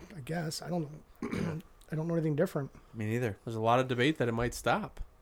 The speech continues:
Speaker 3: They might do away with it.
Speaker 1: I it's frustrating. It's, it's depressing when, like, right now it's dark outside.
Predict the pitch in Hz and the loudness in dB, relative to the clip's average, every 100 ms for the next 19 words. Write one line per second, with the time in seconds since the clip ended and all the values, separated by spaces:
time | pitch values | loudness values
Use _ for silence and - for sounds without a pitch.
0 | - - 120 117 120 120 131 131 240 - | -20 -8 -4 -2 -2 0 2 2 0 -2
1 | 117 - 185 190 180 170 160 - - - | -12 -4 2 2 2 0 -2 -8 -20 -20
2 | - - _ _ _ _ - 160 - 196 | -20 -20 _ _ _ _ -4 -2 6 6
3 | 190 - 185 170 170 160 - - 156 - | 6 6 6 6 2 0 -2 -6 -6 -6
4 | 156 - 175 175 - 156 147 147 143 139 | -8 0 2 4 2 2 0 -2 -4 0
5 | 156 151 147 156 143 - 151 151 143 131 | 0 0 0 0 -2 -4 -2 -4 -6 -10
6 | - 131 135 | -10 -12 -12